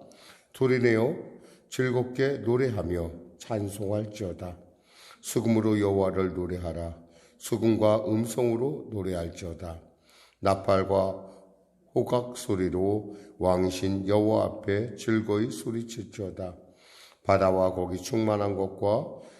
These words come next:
세계와 그 중에 거하는 자는, 거주하는 자는 다 외칠지어다. 여호와 앞에서 큰 물은 박수할지어다. 산악이 함께 즐겁게 노래할지어다.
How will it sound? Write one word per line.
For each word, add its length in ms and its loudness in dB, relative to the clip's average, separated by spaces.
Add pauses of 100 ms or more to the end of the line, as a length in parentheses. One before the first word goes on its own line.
(120)
세계와 680 2
그 180 -4
중에 360 -2
거하는 540 -2
자는, 540 -4 (600)
거주하는 720 -2
자는 520 -2 (300)
다 140 2
외칠지어다. 1120 -4 (580)
여호와 340 4
앞에서 300 -4
큰 140 -8
물은 320 -4
박수할지어다. 1000 -8 (440)
산악이 460 2
함께 440 0
즐겁게 880 0
노래할지어다. 960 -4